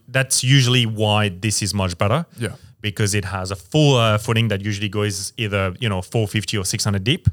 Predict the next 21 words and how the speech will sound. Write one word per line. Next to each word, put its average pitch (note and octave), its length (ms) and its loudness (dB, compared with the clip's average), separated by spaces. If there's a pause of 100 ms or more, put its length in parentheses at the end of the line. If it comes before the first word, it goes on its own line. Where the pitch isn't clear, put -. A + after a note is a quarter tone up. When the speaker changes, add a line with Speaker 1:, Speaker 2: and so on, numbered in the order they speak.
Speaker 2:
Yeah. A#2 140 -4 (400)
Speaker 1:
Um, F#2+ 760 -4 (220)
and, F#2+ 280 -6
and G2+ 180 -2
makes G#2 180 0
the F#2+ 80 -4
slab F#2 240 -4
obviously F2+ 280 -2
much, F#2 300 -2
much, E2+ 220 -4
much F2 140 -2
stronger. E2 380 -4 (100)
Speaker 2:
Yeah. F#2+ 200 -12 (580)
Speaker 1:
Now, A#2 280 0
there's G2+ 220 0
nothing A#2+ 400 2
wrong F#2+ 200 0
about E2+ 180 -2
a E2+ 40 -4
waffle F2 440 -2
slab, F2 280 -4